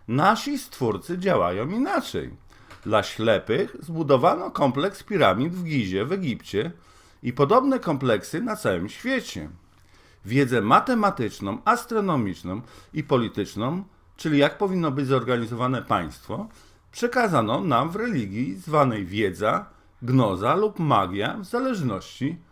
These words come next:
od języka. Arcykapłanami tej religii, Chaldejczykami, były postacie tak sławne jak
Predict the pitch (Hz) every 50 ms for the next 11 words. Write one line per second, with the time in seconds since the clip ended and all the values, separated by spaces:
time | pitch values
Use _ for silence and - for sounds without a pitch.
0 | _ _ _ _ - 95 95 82 - - - _ _ _ _ _ - 135 151 185
1 | 196 233 285 277 - - 101 76 69 - - _ _ _ _ _ _ _ _ _
2 | _ _ _ _ - _ _ _ _ _ _ _ _ _ _ _ _ _ _ _
3 | _ _ _ _ _ _ - - 139 147 139 - 147 - 156 139 - 202 247 294
4 | 277 262 262 262 254 254 247 240 - 233 233 233 220 226 233 233 196 143 107 90
5 | 92 101 117 - - 151 165 190 196 185 226 233 226 226 - 262 - - 127 98
6 | 92 87 90 110 135 - - _ _ _ _ _ - 117 139 185 202 220 247 254
7 | 240 - - - - - 190 180 180 - 165 165 165 233 262 262 262 - - -
8 | 127 92 78 76 - - - 190 220 262 277 - 202 180 - - - _